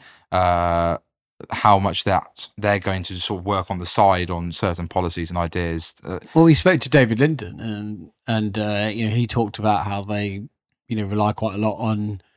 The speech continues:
Speaker 2: think tanks like the Resolution Foundation, the Joseph
Speaker 1: Joseph
Speaker 2: Rowntree,
Speaker 1: Rowntree, yeah.
Speaker 2: Rowntree Foundation. And so they, you know, that's, I guess, where some of their preparation for policy comes from.
Speaker 1: Uh, for me, you always think about the cabinet room, and that's where cabinet is.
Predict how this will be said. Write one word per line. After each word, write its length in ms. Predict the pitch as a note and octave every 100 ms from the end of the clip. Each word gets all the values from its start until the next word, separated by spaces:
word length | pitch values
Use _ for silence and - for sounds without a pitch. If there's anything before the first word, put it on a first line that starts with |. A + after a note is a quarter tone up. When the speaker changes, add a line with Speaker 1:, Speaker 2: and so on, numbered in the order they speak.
| _ _ _
Speaker 2:
think 200 | C3 A#2
tanks 240 | - G#2+ G2+
like 120 | G#2+
the 60 | G#2+
Resolution 460 | G#2+ A2+ B2 A#2+
Foundation, 680 | G#2+ A#2 A2 A2+ G#2+ - A2
the 140 | G#2+ G2+
Joseph 320 | G2 G#2+ G2+
Speaker 1:
Joseph 80 | G2+
Speaker 2:
Rowntree, 340 | A#2 F#2+ F#2
Speaker 1:
Rowntree, 140 | A2+ F2
yeah. 80 | G2
Speaker 2:
Rowntree 280 | A2+ -
Foundation. 720 | G2+ G#2 G#2 G#2 G#2+ G2 G2 F#2+ _ _ _ _ _
And 120 | C3+ A2+
so 140 | B2
they, 180 | A2+ A#2+
you 120 | C3
know, 100 | B2
that's, 240 | B2+ A#2+
I 60 | B2+
guess, 260 | A#2 A2+ B2
where 140 | A2+
some 200 | - B2
of 100 | A2+
their 400 | A2+ A2+ G#2+ G#2+ A#2+ _ -
preparation 500 | C3 - A#2 G#2+ G2+
for 60 | F2+
policy 380 | A2 A2 - F2+
comes 240 | G2 F2+
from. 300 | - E2 - _ - -
Speaker 1:
Uh, 60 |
for 140 | C#3+ E3
me, 80 | F#3+
you 120 | D#3+
always 160 | C3+ -
think 120 | C#3+
about 160 | A#2
the 80 | G2
cabinet 380 | - A#2 G2+ D2+
room, 340 | E2 B1+ E2 - _ _ _ _ _ _
and 120 | G#2+ G2+
that's 200 | G#2 -
where 80 | F#2+
cabinet 380 | G#2 F#2+ F#2+
is. 380 | G2+ G2+ F2 -